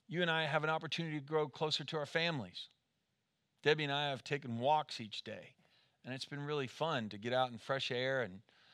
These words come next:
get away from our phones and away from all the news broadcasts and things. But as we've done that, we've had a chance to interact with all kinds of neighbors. And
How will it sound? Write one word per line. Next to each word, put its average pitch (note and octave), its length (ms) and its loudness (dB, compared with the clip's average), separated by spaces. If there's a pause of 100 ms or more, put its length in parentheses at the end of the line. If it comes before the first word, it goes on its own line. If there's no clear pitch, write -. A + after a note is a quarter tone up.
(260)
get B2+ 120 4
away A#2+ 220 4
from C3+ 180 -2
our A2 80 -2
phones C3 580 0
and G#2 100 -6
away A#2 240 0
from A#2 180 -6
all B2+ 240 0
the F#2 140 -4 (480)
news C3 280 2
broadcasts C3 680 2
and A#2+ 120 -4
things. C3 320 0
But A#2 160 -6
as C#3 200 2
we've A#2 160 -4
done E3+ 160 4
that, C3+ 180 -2
we've B2+ 120 -8
had B2+ 120 -2
a A#2 40 -6
chance C#3 300 -4
to B2+ 100 -6
interact C#3 360 -2
with A#2 80 -2
all C#3+ 160 4
kinds C#3+ 320 -2
of A#2 60 -4
neighbors. D3 480 0
And G#2+ 160 -8